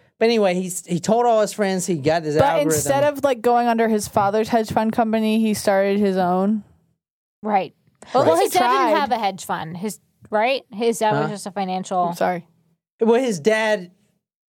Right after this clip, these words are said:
Speaker 1: uh, started a hedge fund.
Speaker 3: Okay.
Speaker 1: His dad's hedge fund was sinking as well. Not sinking, but the hedge fund that he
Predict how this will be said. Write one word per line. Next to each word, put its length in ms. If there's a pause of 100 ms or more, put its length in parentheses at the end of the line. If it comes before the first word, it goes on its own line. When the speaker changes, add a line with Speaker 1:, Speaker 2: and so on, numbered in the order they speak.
(140)
Speaker 1:
uh, 220
started 520
a 120
hedge 260
fund. 300
Speaker 3:
Okay. 160 (220)
Speaker 1:
His 260
dad's 580
hedge 400
fund 400
was 320
sinking 560
as 120
well. 540
Not 300
sinking, 760
but 400 (360)
the 120
hedge 300
fund 260
that 180
he 360